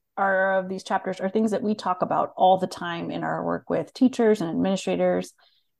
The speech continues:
So between peeking inside at that and then reading the introduction, it finally tipped me over, like,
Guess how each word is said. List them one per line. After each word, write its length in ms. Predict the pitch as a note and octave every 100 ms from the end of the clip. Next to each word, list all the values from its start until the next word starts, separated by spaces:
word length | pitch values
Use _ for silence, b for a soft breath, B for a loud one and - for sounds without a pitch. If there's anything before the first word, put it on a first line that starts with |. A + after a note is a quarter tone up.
| _ -
So 100 | -
between 400 | A3 A3 C#4+ C4+
peeking 300 | D4 C#4+ C4+
inside 400 | A3+ A3 G3 G3
at 120 | G3+
that 260 | F#3+ F#3 F#3+
and 160 | F#3 F3+
then 220 | F3 F3
reading 240 | G3+ G3+
the 80 | F#3+
introduction, 800 | F3+ E3+ E3 - E3 D#3+ E3 - -
it 60 | -
finally 220 | C4+ C#4+
tipped 220 | D4 C#4
me 160 | B3 G#3
over, 480 | F#3+ G3 G3 G3 -
like, 280 | E3+ F3+